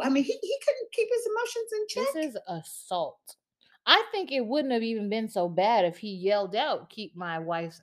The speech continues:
Speaker 2: out, name out your effing mouth." You know what I mean?
Speaker 1: Mm-hmm.
Speaker 2: The,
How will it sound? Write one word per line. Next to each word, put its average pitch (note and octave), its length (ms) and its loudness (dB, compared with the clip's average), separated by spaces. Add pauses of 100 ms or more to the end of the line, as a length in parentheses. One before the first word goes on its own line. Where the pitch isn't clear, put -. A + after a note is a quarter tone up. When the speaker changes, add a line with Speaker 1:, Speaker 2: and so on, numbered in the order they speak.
Speaker 2:
out, E3+ 200 -8
name E3 300 -4
out E3 180 -4
your D3+ 280 -6 (180)
effing E3 320 -4
mouth." C3+ 400 -2 (340)
You A3+ 60 12
know C#4 80 12
what C4+ 100 12
I C4 80 12
mean? C#4+ 300 12
Speaker 1:
Mm-hmm. G3 100 2
Speaker 2:
The, F#3+ 280 4